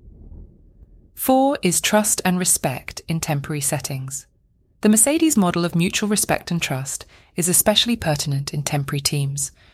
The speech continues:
where initial unfamiliarity can be a barrier.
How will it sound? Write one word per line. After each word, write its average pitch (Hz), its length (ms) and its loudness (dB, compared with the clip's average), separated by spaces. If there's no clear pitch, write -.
where 165 140 4
initial 196 380 6
unfamiliarity 143 960 0
can 147 160 -2
be 139 120 -2
a 139 60 -2
barrier. 139 480 -2